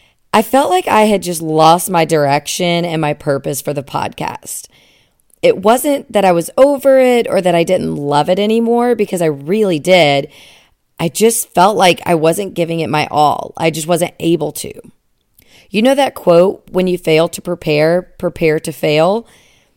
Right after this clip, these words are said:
Well, that's sort of where I was at.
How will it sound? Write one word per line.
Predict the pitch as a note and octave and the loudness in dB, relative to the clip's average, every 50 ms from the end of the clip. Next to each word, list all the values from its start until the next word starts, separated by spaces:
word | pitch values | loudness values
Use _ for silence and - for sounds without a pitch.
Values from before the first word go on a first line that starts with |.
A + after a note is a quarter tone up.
| _ _ _ | _ _ _
Well, | G3+ A#3+ C4+ C#4 C#4 C#4 C4+ C4 - - - _ _ _ _ _ | 0 2 4 4 4 2 2 0 -2 -6 -10 _ _ _ _ _
that's | - F3+ A3+ C#4 D#4+ - - | -4 0 0 0 0 -2 -4
sort | - - - A#3+ B3 B3+ B3+ | -4 2 4 4 6 6 4
of | A#3 G3+ | 2 0
where | G3 G3 F#3+ F3+ | 0 0 2 2
I | F3+ E3+ | 2 2
was | E3 E3 E3 D3+ | 2 0 0 -2
at. | D#3 D#3 - - - | -4 -4 -6 -8 -10